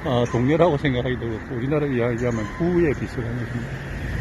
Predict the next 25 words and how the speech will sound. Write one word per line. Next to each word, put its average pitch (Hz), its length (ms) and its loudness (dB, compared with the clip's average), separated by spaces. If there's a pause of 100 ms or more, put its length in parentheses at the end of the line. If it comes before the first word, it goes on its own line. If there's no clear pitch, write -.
(260)
이, 175 640 4
이 190 60 4
아파트는 - 520 6
오래된 131 400 6
것인데 127 560 2 (200)
거의 151 160 0
한 131 220 0
십오 143 340 -4
년 131 180 0
정도 127 320 0
되어 127 160 0
있고, 107 380 -4 (580)
저 165 160 4
아파트 170 320 2
같은 143 220 -2
경우는 127 180 0
십 - 200 -6
년 165 200 -2
정도 120 320 -4
된 110 180 -4
겁니다. 104 300 -6 (720)
그리고, 170 400 2 (800)
어, 139 220 6
지금 160 200 0
현재, 135 320 2